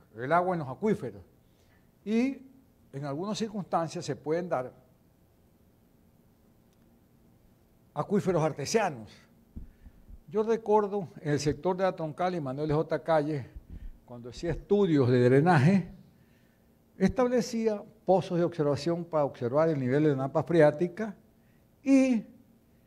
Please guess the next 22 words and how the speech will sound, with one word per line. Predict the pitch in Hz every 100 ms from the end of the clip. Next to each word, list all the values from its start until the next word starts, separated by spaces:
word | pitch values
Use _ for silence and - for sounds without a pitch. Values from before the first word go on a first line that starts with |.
| _ _
establecía, | 226 226 254 226 226 - 220 202 202 185 - - - - _ _ _ _ _ _ _ _ _ _ _ -
eh, | 147 147 143 135 127 - - - -
piezómetros | 214 214 233 233 170 143 117 110 - _ _ _ _ _ _ -
para | 147
medir | 143 147 202
el | 175
agua | 160 180 170 156 - _ _ _ _ _ _ _ _ _ -
a | 143
qué | 175
presión | 180 160 165 156
estaba | 139 147 139 143
contenida. | 127 127 123 117 92 87 _ _ _ _ _ _ _ -
Y | 131
de | 135
pronto | 196 196 214
encontré | 190 185 185 196 196 - -
que | 143
al | 123
llevar | 127 165 196
una | 196 180
determinada | 165 151 147 170 170 170
capa | 180 180 139 120